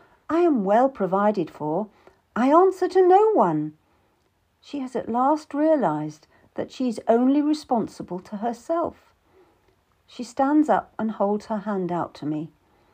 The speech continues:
I kiss it as lingeringly as I can. Then she walks over to the chest in the corner,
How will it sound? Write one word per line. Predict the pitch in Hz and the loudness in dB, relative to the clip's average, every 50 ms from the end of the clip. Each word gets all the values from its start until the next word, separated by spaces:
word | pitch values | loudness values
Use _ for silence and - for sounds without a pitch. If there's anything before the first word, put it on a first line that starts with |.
| _ _ _ _ _ _ _ _ - | _ _ _ _ _ _ _ _ -12
I | 214 208 | -12 -12
kiss | - - - 320 302 - - | -8 -6 -4 -4 -4 -4 -4
it | 196 - - - - - | -4 -4 -6 -8 -6 -6
as | 247 226 262 | -4 -2 0
lingeringly | 269 285 302 285 277 262 220 208 190 180 170 170 170 160 160 165 | 2 4 4 6 4 4 4 4 2 2 2 0 0 0 -2 -2
as | 175 175 - | -4 -2 -2
I | 190 196 185 | -2 -4 -4
can. | 190 - - 185 170 165 160 160 160 160 _ _ _ _ _ _ _ _ _ _ _ _ _ _ _ _ _ _ - | -6 -6 -6 -4 -4 -4 -6 -8 -10 -12 _ _ _ _ _ _ _ _ _ _ _ _ _ _ _ _ _ _ -4
Then | 214 220 202 | -4 -4 -2
she | - - 226 | -4 -4 -4
walks | 208 233 277 302 311 311 - - | -2 0 0 0 -2 -2 -2 0
over | 294 285 277 269 285 | 0 2 2 0 -4
to | 269 - 269 | -6 -8 -8
the | 233 220 | -8 -8
chest | - - 254 247 226 240 - - | -4 -2 -2 -2 -2 -4 -6 -6
in | 254 254 | -4 -2
the | 254 | -4
corner, | 254 - - 196 185 180 180 170 170 170 175 | -2 -2 -2 0 0 0 0 -2 -2 -4 -4